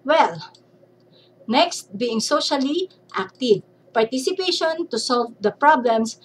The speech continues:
makes the problem less complicated. Next, being politically active. We have here being politically active, which means that you need, you must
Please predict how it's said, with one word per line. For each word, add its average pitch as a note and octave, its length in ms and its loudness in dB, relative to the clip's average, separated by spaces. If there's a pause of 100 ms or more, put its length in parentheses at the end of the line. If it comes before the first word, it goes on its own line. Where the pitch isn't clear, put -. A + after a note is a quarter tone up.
(220)
makes B3+ 240 0
the A3 120 2
problem C#4+ 460 4
less G#3 340 2
complicated. F#3+ 680 -6 (1000)
Next, F4 400 0 (500)
being D4 300 0
politically D#4 720 0 (800)
active. A3+ 480 2 (4000)
We A3+ 120 2
have C#4+ 240 4
here C#4+ 220 0
being C4 240 -4
politically C4 580 -4
active, D#4+ 540 -4 (460)
which C4 340 0
means C4+ 300 2
that B3 180 -2
you D4+ 160 0
need, G4+ 280 -2
you D4 360 0
must F4 320 -2